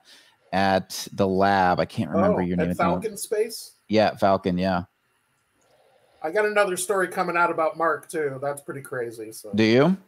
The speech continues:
Speaker 1: What's he been up to?
Speaker 2: So, uh, this is a story about something he's dealing with in his life and his, uh, his belief in U F Os.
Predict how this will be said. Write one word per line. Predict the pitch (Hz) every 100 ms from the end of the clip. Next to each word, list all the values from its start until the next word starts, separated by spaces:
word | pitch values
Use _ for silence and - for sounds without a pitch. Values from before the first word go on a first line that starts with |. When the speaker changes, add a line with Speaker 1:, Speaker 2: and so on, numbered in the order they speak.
| _
Speaker 1:
What's | - 120
he | 220
been | 170
up | 87 -
to? | 92 82 - _ _ _ _ _ _ - -
Speaker 2:
So, | - - 226 214 208
uh, | 196 196 196 185 185 - - -
this | 143 285 302
is | 262
a | 233
story | - 240 214
about | 202 196 -
something | - 220 196
he's | 214 196
dealing | 156 202 196 190
with | 185 185
in | 180
his | 190 175 147
life | 180 175 170
and | 165 165
his, | 170 156 170
uh, | 160 156 151
his | 170 143
belief | 170 175 175 170
in |
U | 165 165
F | 151
Os. | 170 180 208 -